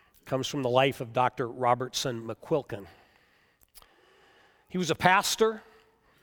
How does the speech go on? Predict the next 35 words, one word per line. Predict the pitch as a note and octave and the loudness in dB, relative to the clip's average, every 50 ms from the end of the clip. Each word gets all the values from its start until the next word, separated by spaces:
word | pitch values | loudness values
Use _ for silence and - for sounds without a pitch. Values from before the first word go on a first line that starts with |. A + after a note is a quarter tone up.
| _ _ _ _ _ _ - | _ _ _ _ _ _ -12
a | B2 | -6
scholar, | - - - D#3 D3+ C#3+ C#3+ D3 C#3+ C#3 C#3 - - _ _ _ _ _ _ _ _ _ _ _ _ | -6 0 2 4 6 6 6 4 2 0 -2 -8 -20 _ _ _ _ _ _ _ _ _ _ _ _
and | - C3 | -8 -8
a | A#2 | -6
professor. | - C3+ A2+ - C#3 B2+ - - - A#2+ G#2 - - - - _ _ _ _ _ _ _ - - - - - - - - - - - - | -4 -6 -4 -2 -2 -2 -2 -4 -6 -6 -10 -12 -20 -20 -20 _ _ _ _ _ _ _ -20 -20 -20 -20 -20 -20 -20 -20 -20 -20 -18 -6
And | - D#3+ | 2 4
like | F3 F3 F3 F3 | 4 4 4 4
many | F3 F#3 G#3 A3+ G#3+ | 4 4 6 6 6
men, | G3 F#3+ F#3 F#3 G3+ A3+ B3 | 6 6 6 6 4 2 2
his | G#3 E3+ D#3+ D3+ - | 2 2 2 2 0
professional | - - D#3+ - - - F#3+ F#3 - - G3+ G3 E3 | -4 -6 -8 -8 -6 -6 -4 -2 -2 2 2 2 4
life | D#3 D3+ C#3+ E3 F#3 F3 - | 6 6 6 6 4 2 -2
was | D#3 B2 C3 | -6 -6 -6
a | C3 | -8
huge | - - E3+ F3 G3 G3 - - | -10 -8 -6 -6 -6 -6 -8 -2
part | - D3+ D#3 G3+ G3 | 0 2 2 2 2
of | D#3+ C3 | -2 -4
his | C3 - | -6 -8
personal | - - - D#3+ D#3+ - F#3 E3+ C#3+ | -10 -8 -8 -8 -4 0 2 4 4
identity, | C3+ B2+ C3 A#2+ C#3+ D#3+ D3+ C3+ A#2 A#2+ C3+ D#3+ - - - - - - - - - - _ _ _ _ _ - - | 4 4 4 4 4 4 4 2 0 0 -4 -4 -8 -14 -20 -20 -20 -20 -20 -20 -20 -20 _ _ _ _ _ -10 0
and | - E3+ F#3+ G3 | 2 4 6 6
his | G3+ G3+ F3+ - | 6 6 4 2
work | F#3 F#3 F3 B3 C#4 A#3 A#3 - - E3+ | -2 2 4 4 4 4 4 2 -4 2
gave | D#3 F3+ F#3+ G3 G#3 F3+ | 4 6 6 6 4 4
his | C#3+ G3 G3 - E3 | 2 2 2 2 4
life | D#3 D#3+ G3+ F3+ - | 4 4 4 2 2
great | - G3 G3 F#3+ E3 | 2 2 2 2 0
meaning, | F3+ A3 B3+ G3+ D#3+ D3 C#3 | -2 0 2 4 4 2 2
but | C3 D3 | 2 0
he | C#3 D3+ F3 | 0 0 -2
also | - E3+ F3 F#3 - - - | 0 0 0 0 0 0 -2
was | C#3 C3 A#2+ A2 | -2 -2 -4 -6
a | B2 | -8
very | A#2 G#2+ G#2+ C3 D#3+ D3+ B2+ A#2+ A2+ G#2+ A2+ - | -10 -10 -4 -2 -2 -2 -2 -2 -6 -8 -10 -10
devoted | - B2 A2+ A2 A#2 A2 G#2+ G#2 A2 G#2+ | -10 -10 -6 -4 -4 -4 -4 -6 -8 -10